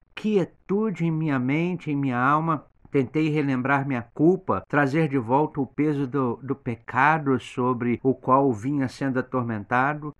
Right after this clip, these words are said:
Contudo, toda aquela sensação, toda aquela consciência do erro ou da culpa havia desaparecido de mim.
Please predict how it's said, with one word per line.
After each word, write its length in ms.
Contudo, 840
toda 300
aquela 380
sensação, 760
toda 260
aquela 380
consciência 1080
do 200
erro 360
ou 300
da 220
culpa 680
havia 680
desaparecido 920
de 140
mim. 240